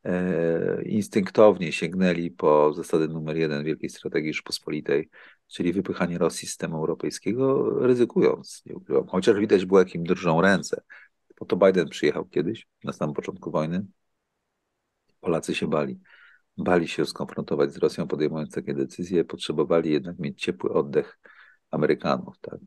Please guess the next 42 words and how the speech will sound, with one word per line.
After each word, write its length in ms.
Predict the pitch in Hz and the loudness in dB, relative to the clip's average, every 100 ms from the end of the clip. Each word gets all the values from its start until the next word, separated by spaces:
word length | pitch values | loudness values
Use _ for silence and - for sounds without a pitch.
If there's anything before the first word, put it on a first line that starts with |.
| - | -10
I, 320 | 73 73 71 | -6 -4 -4
i, 260 | - 92 80 - - - - 90 82 | -6 -10 -10 -10 -12 -10 -10 -10 -12
i 40 | - | -10
w 80 | |
tym 160 | - 85 | -8 -6
się 140 | - | 0
realizowała 640 | 85 78 76 82 80 76 71 | 4 4 2 -2 2 4 2
niepodległość 580 | 71 - 73 71 71 - | 0 -4 0 0 0 -2
państwa 340 | 73 - - | -6 -4 -10
polskiego, 420 | - - - - - | -10 -20 -18 -18 -20
tak? 120 | - - | -20 -10
I 100 | - | -4
to 120 | 101 | -2
widać, 260 | 104 120 104 | 0 2 2
że 120 | 104 | 0
w 320 | 101 - 113 | -4 -4 -4
dobie 240 | 104 101 104 | 0 0 0
kryzysu 400 | - 101 107 98 | -2 -2 0 0
bezpieczeństwo 560 | 98 - 98 107 101 | 0 -2 -2 -2 0
jest 100 | 92 | -2
najważniejsze. 600 | 95 90 87 82 69 - - _ _ _ _ | 0 0 0 -4 -8 -10 -14 _ _ _ _
Geopolityka 580 | 101 92 92 92 95 87 | -2 0 0 0 0 2
i 40 | 80 | 2
bezpieczeństwo, 680 | 78 - - 78 76 - | 0 -4 -4 -4 -6 -6
obie 260 | 80 82 80 | -4 0 0
rzeczy 320 | 80 - 80 | 0 0 0
uzupełniające 720 | 78 87 - 73 82 85 - | 0 -4 -2 -2 -4 -8 -8
się 100 | 90 | -2
i 100 | 76 | -2
wypełniające. 760 | 71 - - 76 76 69 67 - _ - - - - - - | -4 -6 -6 -4 -4 -6 -8 -16 _ -20 -20 -18 -18 -18 -10
Mniej 260 | - 95 101 | -2 2 4
liczono 420 | 95 92 82 80 | 2 0 0 -2
się 160 | - 78 | 0 0
już 160 | 76 | 0
z 200 | 76 - | -4 -8
zdaniem 340 | - 73 76 73 | -6 -4 -2 -4
Brukseli 680 | 76 - - 107 82 73 69 | -6 -6 -2 0 0 -2 -4
i 60 | |
tych 180 | - - | -6 -10
wszystkich 360 | - - - - | -10 -14 -14 -16
finansowo-ekonomiczno-gospodarczych 1700 | - - - 71 69 69 - 69 73 65 - 69 - - - - - | -12 -6 2 2 4 2 2 -4 -6 -6 -6 -8 -6 -2 -2 -4 -12
spraw. 240 | - - | -14 -14